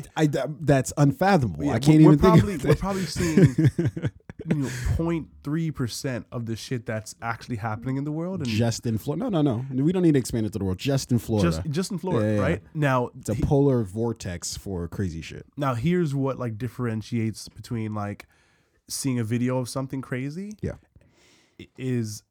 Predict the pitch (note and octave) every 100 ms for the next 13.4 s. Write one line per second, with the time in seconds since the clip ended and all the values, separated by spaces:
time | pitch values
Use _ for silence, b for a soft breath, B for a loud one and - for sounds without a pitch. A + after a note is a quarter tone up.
0 | - - C#3 A2+ B2+ B2 A2 A#2 A2+ -
1 | A#2 A2 G#2 A2 G#2+ G#2 - G#2+ G2 F#2+
2 | F#2 - - _ - B2+ A2+ G2+ G2+ F2+
3 | - _ - - C3+ A#2+ A2+ G#2 - B2
4 | G#2+ G2+ - G#2 - A#2 G#2+ A2 G#2 G2+
5 | G#2+ G2+ G2+ - G#2 G2+ G2 G#2+ G#2 B
6 | - C3 B2+ G#2+ G#2+ G#2+ A#2+ G#2 F#2+ G2+
7 | - G#2 F2 - A#2+ A#2+ D#3+ F#3 F3 C3
8 | C3 A#2 - - - B2 A#2+ A2+ A2+ A#2
9 | - - A#2 A2+ A2 B2+ - G2 G#2 A2
10 | G2+ - G#2 A#2 D#3+ F#3 A2 D#2 B C3
11 | B2 A#2+ - _ _ C#3 C3 C#3 - A2
12 | A2 B2 A2+ G#2 A2+ B2+ C#3 E3+ F#3+ A3
13 | _ - G#2+